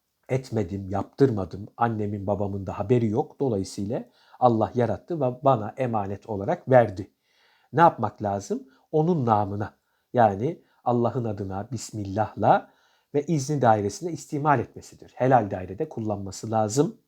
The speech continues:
Allah'ın emir ve yasaklarına riayet ederek sünnet-i seniye dairesinde kullanması lazım.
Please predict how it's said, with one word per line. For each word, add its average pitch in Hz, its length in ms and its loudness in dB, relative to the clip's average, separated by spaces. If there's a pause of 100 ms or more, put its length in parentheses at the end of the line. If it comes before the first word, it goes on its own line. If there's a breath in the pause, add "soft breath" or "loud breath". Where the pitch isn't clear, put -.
(1400 soft breath)
Allah'ın 120 480 4
emir 123 300 0
ve 104 80 -2
yasaklarına 98 720 -8
riayet 107 400 0
ederek 104 320 -4
sünnet-i 104 380 -6
seniye 98 380 -6
dairesinde 101 600 -8 (280 soft breath)
kullanması 120 580 2
lazım. 90 320 -8